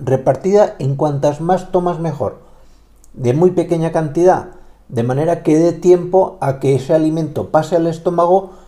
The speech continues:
sin agravar la dilatación del megasófago, es decir, sin que el megasófago se haga más grande.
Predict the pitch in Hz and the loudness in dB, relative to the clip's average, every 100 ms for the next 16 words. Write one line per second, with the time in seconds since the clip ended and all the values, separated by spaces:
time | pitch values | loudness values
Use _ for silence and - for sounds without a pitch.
0 | - - - 190 196 - - - - - | -20 -8 2 4 2 -6 -20 -20 -20 -20
1 | - - 127 117 120 117 127 180 185 175 | -4 2 4 4 4 4 6 6 4 4
2 | 160 139 127 123 117 113 - 151 175 165 | 2 2 -2 -4 -2 -4 -2 -4 -2 -2
3 | 143 123 107 101 - 123 - 113 - - | -2 -2 -4 -4 -4 -6 -6 -8 -10 -18
4 | - 139 - 104 120 180 165 - - 139 | -20 -20 -14 -10 -6 -4 -6 -6 -6 -6
5 | 135 131 123 120 117 117 165 160 160 165 | -2 -4 -2 -2 -2 -2 -4 -2 -2 -2
6 | - 123 113 107 98 104 98 90 | -2 -4 -2 -6 -6 -10 -10 -20